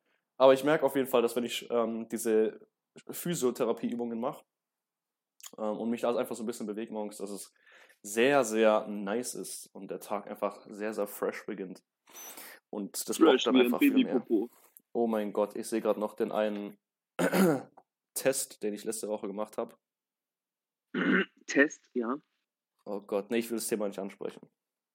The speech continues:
Speaker 2: Gut, perfekt, Matteo ist schon wieder durchgeflogen. Ähm, was sagen wir dazu?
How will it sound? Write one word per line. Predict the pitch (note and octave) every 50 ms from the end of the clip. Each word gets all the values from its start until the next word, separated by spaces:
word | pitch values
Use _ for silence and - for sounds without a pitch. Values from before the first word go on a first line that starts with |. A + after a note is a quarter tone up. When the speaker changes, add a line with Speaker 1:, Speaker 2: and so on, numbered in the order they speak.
| _ _ _ _ _ _ _ _ _ -
Speaker 2:
Gut, | F3+ F#3 -
perfekt, | - D3 B2+ - D3+ C#3+ -
Matteo | B2 B2 A2+ - C3+ C3
ist | -
schon | C3 B2
wieder | C#3 D3 B2
durchgeflogen. | A2 G#2 - _ - - A2+ A#2 A2+ B2 D3+ D#3+ - - - - - -
Ähm, | B2 C3 C3+ C#3 C#3 C3+ C#3 C#3 C#3 C#3 C3+ C3 A#2+ - - - -
was | - - B2 B2 -
sagen | C#3 C3+ C#3 C#3
wir | C3 A#2+ A2
dazu? | - - A2+ A2 A2